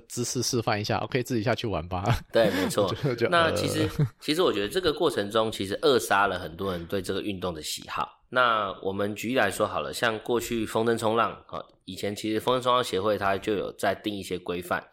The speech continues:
Speaker 2: 某些海域你是不能自己拿装备去玩的，你必须先上过他们课程，经过他们的认证，他会认证你的技术，技术通过之后你才能在这里玩。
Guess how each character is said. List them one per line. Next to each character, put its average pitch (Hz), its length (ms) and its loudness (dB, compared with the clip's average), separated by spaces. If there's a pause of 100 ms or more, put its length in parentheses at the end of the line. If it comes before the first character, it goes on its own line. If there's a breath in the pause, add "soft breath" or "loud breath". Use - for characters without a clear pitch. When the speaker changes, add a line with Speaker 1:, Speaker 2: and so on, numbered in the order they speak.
(380 soft breath)
Speaker 2:
某 92 160 0
些 170 160 2
海 87 220 -2
域 104 340 -4 (160)
你 95 120 -6
是 117 100 -4
不 156 160 0
能 104 160 2
自 131 160 -6
己 95 100 -6
拿 80 220 -6
装 90 220 -6
备 92 120 -2
去 - 140 -8
玩 80 160 -8
的， - 300 -20
你 92 120 -6
必 131 140 0
须 120 180 0
先 113 160 2
上 110 200 0
过 110 100 0
他 101 140 2
们 90 80 -6
课 101 200 2
程， 82 280 -10
经 101 160 -8
过 107 100 2
他 101 120 0
们 90 60 -6
的 87 120 -4
认 95 240 -2
证， 87 200 -4
他 92 160 -6
会 101 140 2
认 104 240 0
证 95 220 0
你 76 100 -10
的 78 100 -10
技 90 220 -10
术， - 320 -8 (240)
技 131 160 0
术 127 140 2
通 117 160 2
过 117 160 4
之 101 120 -4
后 110 140 4
你 87 80 -6
才 82 140 -10
能 80 100 -8
在 92 140 -2
这 - 100 -6
里 - 180 -6
玩。 - 200 -14